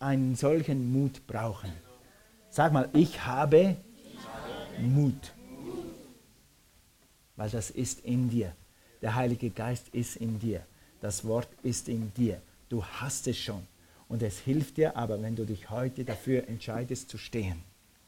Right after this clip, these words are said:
Okay, wir haben keine Angst. Wir haben nicht die Absicht, von uns vor dir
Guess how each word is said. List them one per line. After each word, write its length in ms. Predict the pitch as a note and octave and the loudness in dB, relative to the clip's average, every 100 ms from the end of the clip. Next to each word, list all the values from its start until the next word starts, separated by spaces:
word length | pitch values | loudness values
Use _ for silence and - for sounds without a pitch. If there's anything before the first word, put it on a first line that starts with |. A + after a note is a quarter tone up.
| _ _ | _ _
Okay, 460 | C3 C3 D3 G#2+ - - - - - | 2 6 6 6 -2 -18 -20 -20 6
wir 160 | C#3 | 10
haben 360 | D3+ F#3 F3 C#3 | 12 10 10 4
keine 460 | - C#3+ F#3+ A#3 - | 6 8 8 8 6
Angst. 500 | A#2+ C#3+ F3+ - - _ _ _ _ _ _ _ _ | 4 4 2 -4 -14 _ _ _ _ _ _ _ _
Wir 240 | C#3 F3 F3 | 10 12 12
haben 280 | E3+ E3 | 10 10
nicht 220 | E3 F#3+ - | 8 6 6
die 100 | - | 8
Absicht, 640 | D3+ - - G#3 F#3 - - _ | 8 6 4 4 2 -10 -20 _
von 340 | - D3+ D3 - - _ | 4 6 6 -2 -18 _
uns 280 | - F#3+ - | 4 6 6
vor 220 | - D3+ | 8 8
dir 440 | C#3 D#3+ F3 F3+ | 8 6 6 6